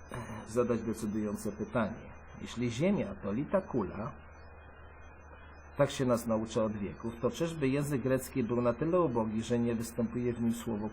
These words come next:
kula? Przecież wystarczy nam jedno konkretne słowo, by ucięło wszelkie spory o poglądy na temat kształtu Ziemi. Jedno słowo kula,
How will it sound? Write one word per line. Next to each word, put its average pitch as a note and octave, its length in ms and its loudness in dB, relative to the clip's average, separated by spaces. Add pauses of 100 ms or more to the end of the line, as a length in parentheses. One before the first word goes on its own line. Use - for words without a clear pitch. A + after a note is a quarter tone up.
kula? G#2 340 0 (1800)
Przecież G3 320 0
wystarczy F3+ 440 2 (260)
nam D#3 300 6
jedno F3+ 480 4
konkretne D3+ 640 2
słowo, C3+ 480 2
by G#2 120 2
ucięło C3 440 4
wszelkie B2+ 420 0
spory C#3 440 6
o A#2+ 80 2
poglądy A#2+ 480 4
na A2 120 4
temat A2+ 300 2
kształtu A2 400 -2
Ziemi. - 220 -6 (1300)
Jedno D3 320 4
słowo A#2+ 340 2
kula, - 400 2